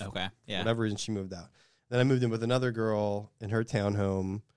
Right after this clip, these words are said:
Speaker 2: Within six months, she moved
Speaker 1: And
Speaker 2: out.
Speaker 1: you stayed?
Speaker 2: And I stayed.
Speaker 1: Wow.
Speaker 2: So it wasn't my choice. She said, "I can't afford this place." Meanwhile, I'm like, "I can't afford this either." But she's like, "I, I'm gonna go." Left me with a whole ton I was renting. Um, she took her vacuum cleaner with her.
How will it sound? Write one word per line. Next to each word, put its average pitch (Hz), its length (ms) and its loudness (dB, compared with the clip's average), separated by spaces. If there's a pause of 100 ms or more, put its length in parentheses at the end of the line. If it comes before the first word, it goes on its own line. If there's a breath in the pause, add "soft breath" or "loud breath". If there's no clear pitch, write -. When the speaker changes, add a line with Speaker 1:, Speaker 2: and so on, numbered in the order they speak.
(420)
Speaker 2:
Within 110 240 -2
six - 260 0
months, 95 320 -4 (180)
she - 220 -10
moved 92 300 -8
Speaker 1:
And 131 80 -2
Speaker 2:
out. 120 80 -2
Speaker 1:
you 127 80 -2
stayed? 147 340 -4 (240)
Speaker 2:
And 117 100 4
I 127 60 6
stayed. 139 320 0 (320)
Speaker 1:
Wow. 76 400 -10 (200)
Speaker 2:
So 127 240 8
it 127 80 6
wasn't 131 260 4
my 135 100 6
choice. 110 240 2
She 120 100 -2
said, 107 140 -2
"I 107 80 0
can't 110 200 0
afford 104 260 -2
this 98 140 -4
place." 92 380 -8 (480)
Meanwhile, 104 220 -4
I'm 90 60 -6
like, 90 140 -10
"I - 180 -18
can't - 180 -12
afford 95 160 -6
this 90 120 -2
either." 113 260 8
But 110 260 2
she's 120 320 0
like, 110 120 -2
"I, 107 200 -2
I'm 104 200 -4
gonna 98 140 -6
go." 85 260 -14 (920 soft breath)
Left 117 180 -2
me 117 80 2
with 104 120 2
a 98 40 -2
whole 104 160 -2
ton 101 240 -2
I 104 80 -4
was 98 140 -6
renting. 95 400 -6 (100)
Um, 104 540 0 (640)
she - 180 -2
took 117 120 2
her 113 60 2
vacuum 101 340 2
cleaner 95 240 2
with 92 160 -2
her. 117 220 0